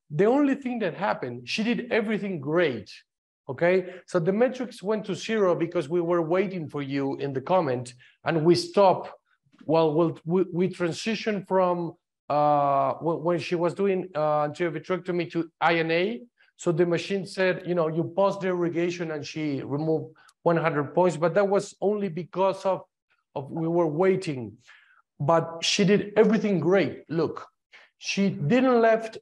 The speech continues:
any vitreous in the anterior chamber. She even removed the vitreous from the, directly below the capsule where the break was.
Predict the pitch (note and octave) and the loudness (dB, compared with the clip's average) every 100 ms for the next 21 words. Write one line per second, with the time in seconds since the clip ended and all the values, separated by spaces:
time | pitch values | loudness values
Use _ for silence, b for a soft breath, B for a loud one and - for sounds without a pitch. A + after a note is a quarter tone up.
0 | _ F#3+ B3+ A3 A3+ G#3+ G3 G3 F3+ E3+ | _ 0 0 0 -2 -2 -2 0 0 2
1 | E3 E3 D#3+ D3+ - F3+ G3 G#3 G#3+ G#3+ | 0 0 -2 -2 -2 -4 -2 -2 -4 -8
2 | - _ _ b b b - - G3 G3 | -18 _ _ b b b -12 -4 -2 -2
3 | - G3+ G3+ G#3 G3+ - - - _ D3 | -2 0 4 4 2 -4 -12 -18 _ -2
4 | E3+ F#3+ G#3 E3+ - C#3+ D#3+ F3+ G3 G3 | 2 4 4 0 -4 -2 0 0 0 0
5 | G3 G3 - F#3 E3+ D#3+ E3 D#3 C#3 - | 0 0 -2 -2 -2 0 2 2 -2 -10
6 | _ _ D3 E3 F#3+ G3+ G3+ G3 C3+ D3 | _ _ 0 4 6 4 2 0 2 2
7 | C3+ F3+ C#4 E3+ C#3+ - D3+ - D3+ B2+ | 4 4 4 0 -2 -2 -2 -4 -8 -4
8 | C3+ C3 A#2 C#3+ D3 B2+ B2+ D#3 A3 - | -4 -4 0 0 0 -2 0 0 -2 -6
9 | - | -16